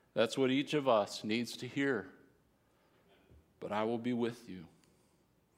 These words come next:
Moses still had a question. Verse thirteen, "Then Moses said to God, 'If I come to the people of Israel and say to them, 'The God of your fathers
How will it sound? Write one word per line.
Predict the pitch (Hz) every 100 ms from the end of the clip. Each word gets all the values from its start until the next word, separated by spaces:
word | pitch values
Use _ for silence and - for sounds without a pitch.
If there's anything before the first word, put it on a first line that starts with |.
| - - _
Moses | 104 104 104
still | - - 135
had | 107 90
a | 82
question. | - 85 - - 85 82 _ _ _ _ _ _ _ -
Verse | 110 -
thirteen, | 123 113 - 135 101 82 - - - -
"Then | 123
Moses | 131 160 139 -
said | 151 139
to |
God, | 135 143 131 113
'If | 123
I | 131
come | - - 202 165 104 101 - - - -
to | 131
the | 120
people | - 175 175 160
of | 147
Israel | 143 131 120 110 95 - - - - - - -
and | 117
say | - 202 214
to | 170
them, | 143 123 113
'The | 123
God | 165 185 170
of |
your | 160 151
fathers | 175 170 175 120 101 -